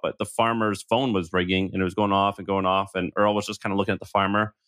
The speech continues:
and, uh, the farmer just kept looking at him and having a normal conversation, and then the phone went away, and then it started ringing again. It kept going, and Earl finally goes, "Hey, you know, mister, like, your phone's been going off. Aren't, aren't you gonna answer that?" And he goes,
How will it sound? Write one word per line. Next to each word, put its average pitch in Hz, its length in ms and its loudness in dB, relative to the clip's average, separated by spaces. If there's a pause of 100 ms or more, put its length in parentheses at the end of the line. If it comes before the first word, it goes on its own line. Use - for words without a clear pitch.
(400)
and, 107 160 2
uh, 95 100 4
the 95 80 -6
farmer 107 280 0
just 104 200 -2
kept - 160 -2
looking 101 220 0
at 98 60 2
him 101 120 0
and 92 60 -2
having 98 200 0
a 95 40 0
normal 95 280 0
conversation, 101 600 0
and 92 100 2
then 92 140 0
the 92 80 -4
phone 92 280 -2
went 92 140 0
away, 104 220 2
and 127 100 -2
then 107 80 0
it - 140 -6
started 104 160 -2
ringing 104 260 2
again. 101 220 2
It 120 60 -2
kept - 200 -8
going, 110 320 2
and 98 160 -2 (300)
Earl 107 320 2
finally 107 260 0
goes, 95 180 -4 (120)
"Hey, 170 280 2
you 123 80 -6
know, 123 260 0
mister, 143 280 -2
like, 104 240 0 (180)
your 120 140 2
phone's 160 320 -2
been 101 140 -6
going 107 180 0
off. 127 240 2
Aren't, 110 220 -2
aren't 123 200 -2
you - 60 -12
gonna 113 180 0
answer 110 200 -4
that?" 147 160 2
And 120 80 -6
he 110 40 0
goes, 101 280 0